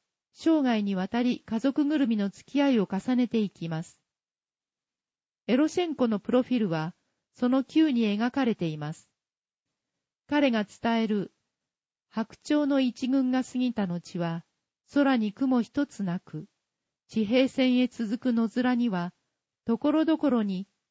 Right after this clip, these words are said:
白樺やポプラの塊が見えるばかり、という描写は、故郷、ウクライナの情景が目に浮かんできます。彼をめぐる女性関係も興味深いですが、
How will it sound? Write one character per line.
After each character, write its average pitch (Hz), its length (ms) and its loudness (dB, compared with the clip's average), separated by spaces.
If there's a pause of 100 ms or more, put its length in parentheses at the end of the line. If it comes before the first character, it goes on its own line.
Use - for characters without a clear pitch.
(120)
白 226 280 -2
樺 240 280 0
や 233 160 0
ポ 269 160 -2
プ 277 120 0
ラ 233 120 2
の 202 120 -2
塊 240 520 -2
が 233 160 0
見 214 180 0
え 247 100 2
る 202 120 -2
ば 202 160 -4
か 185 160 -6
り、 135 180 -12 (760)
と 294 120 4
い 285 100 6
う 277 120 4
描 240 240 2
写 226 180 -2
は、 214 240 -2 (720)
故 - 160 0
郷、 185 400 -2 (260)
ウ 220 80 -2
ク 294 140 0
ラ 311 160 2
イ 277 80 0
ナ 240 100 2
の 220 140 0
情 262 260 0
景 277 200 0
が 262 120 2
目 285 160 0
に 233 140 2
浮 190 100 -2
か 233 160 -2
ん 214 80 -2
で 208 100 -2
き - 140 -10
ま 196 160 -4
す。 - 240 -20 (1300)
彼 330 260 2
を 233 120 4
め 214 160 0
ぐ 240 120 0
る 254 120 2
女 240 160 2
性 302 260 0
関 294 260 -2
係 202 200 -2
も 170 280 -6 (240)
興 247 220 2
味 247 140 2
深 233 300 -2
い 220 80 0
で 202 120 -2
す - 120 -14
が、 165 240 -8